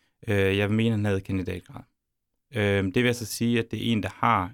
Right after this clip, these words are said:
øh, en del fagkundskab på området, og ikke blot er en lægmand. Øhm,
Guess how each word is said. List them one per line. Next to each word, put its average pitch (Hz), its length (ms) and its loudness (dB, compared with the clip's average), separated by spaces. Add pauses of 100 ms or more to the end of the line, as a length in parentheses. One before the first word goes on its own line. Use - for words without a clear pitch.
(120)
øh, 92 300 -4
en 95 80 -4
del 110 260 -2
fagkundskab 104 680 -4
på 113 120 0
området, 92 340 -2
og 92 60 -2
ikke 98 120 -6
blot 98 160 -4
er 98 40 -4
en 95 120 -6
lægmand. 101 340 -6 (960)
Øhm, 104 600 2